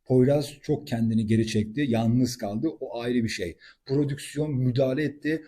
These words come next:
Best of'ta saçma sapan bir kararla, e, te-,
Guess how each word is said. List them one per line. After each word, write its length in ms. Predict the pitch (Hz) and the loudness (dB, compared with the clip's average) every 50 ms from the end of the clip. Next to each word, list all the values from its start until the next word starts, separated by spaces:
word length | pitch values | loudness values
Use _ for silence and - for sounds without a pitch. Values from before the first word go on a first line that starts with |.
| - - - - _ - | -16 -20 -20 -20 _ -2
Best 260 | 127 151 147 - - | -2 -2 -2 -2 -2
of'ta 440 | 135 127 - - - 139 147 - - - _ _ | -2 -2 -2 -4 -6 -6 -6 -6 -6 -12 _ _
saçma 340 | - - 127 120 123 151 160 | -6 -4 -4 -4 -4 -6 -6
sapan 320 | - 139 123 135 127 123 | -4 -2 0 0 2 2
bir 120 | 120 123 120 | 0 -2 -4
kararla, 560 | - 131 123 135 135 131 127 135 151 151 - - _ _ _ - | -4 -4 -2 0 2 2 2 0 -2 -4 -8 -14 _ _ _ -8
e, 60 | 110 110 107 - - - _ - | -6 -4 -4 -6 -8 -16 _ -18
te-, 120 | - 113 | -18 -18